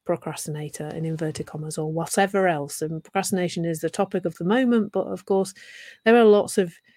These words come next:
different, um, you know, different things that, uh, we might see as labels for ourselves and believe are true about us.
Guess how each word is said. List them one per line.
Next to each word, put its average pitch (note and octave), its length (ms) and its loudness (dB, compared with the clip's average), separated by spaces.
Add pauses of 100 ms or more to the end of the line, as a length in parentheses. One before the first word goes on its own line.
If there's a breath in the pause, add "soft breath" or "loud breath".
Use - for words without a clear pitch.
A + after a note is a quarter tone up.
(180 soft breath)
different, F#3 720 0
um, D#3 460 -6 (800)
you F#3 160 -2
know, D3+ 280 -6 (200)
different F#3 400 -4
things D3+ 560 -8 (560)
that, D#3+ 540 -4 (880)
uh, - 80 -12 (120)
we F3+ 200 -2
might D#3+ 320 -2 (200)
see E3+ 560 0
as E3+ 140 -4
labels E3 520 0
for D#3 260 -4
ourselves D#3 460 -6
and D#3 140 -6
believe E3 400 -2
are D#3+ 60 -4
true F3+ 280 0
about D#3+ 300 -4 (140)
us. - 160 -14